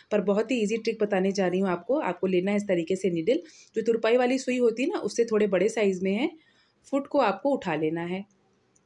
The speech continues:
ये देखिए इस तरीके से आप पहले उठा लीजिए इसको। ये जो हमारा फुट है, इसे देखिए ये उठ चुका है और ये ऐसे हिलता भी है, ठीक है, मूव करता है।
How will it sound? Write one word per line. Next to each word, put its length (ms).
ये 140
देखिए 360
इस 140
तरीके 300
से 120
आप 160
पहले 160
उठा 220
लीजिए 240
इसको। 320
ये 200
जो 160
हमारा 340
फुट 260
है, 100
इसे 440
देखिए 260
ये 80
उठ 240
चुका 260
है 180
और 140
ये 140
ऐसे 380
हिलता 380
भी 220
है, 120
ठीक 140
है, 100
मूव 220
करता 320
है। 200